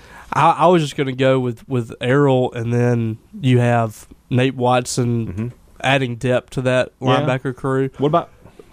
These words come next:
Speaker 2: what about Osiris Mitchell?
Speaker 1: <sighs> Possibly,
Speaker 2: I feel like
Speaker 1: but
Speaker 2: you've
Speaker 1: that
Speaker 2: up-,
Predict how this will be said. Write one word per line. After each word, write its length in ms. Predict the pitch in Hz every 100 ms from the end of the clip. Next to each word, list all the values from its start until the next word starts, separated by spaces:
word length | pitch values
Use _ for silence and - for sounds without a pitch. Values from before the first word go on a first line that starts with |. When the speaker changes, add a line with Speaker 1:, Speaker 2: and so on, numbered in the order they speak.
| -
Speaker 2:
what 120 | 131
about 140 | 131 127
Osiris 440 | 107 120 113 -
Mitchell? 320 | 107 - - - - - - - - - - - - - - - - - - -
Speaker 1:
<sighs> 0 |
Possibly, 460 | - - - - - 147
Speaker 2:
I 140 | 180
feel 200 | - 180
like 140 | 139
Speaker 1:
but 60 | 165
Speaker 2:
you've 40 |
Speaker 1:
that 220 | 196 233
Speaker 2:
up-, 60 | -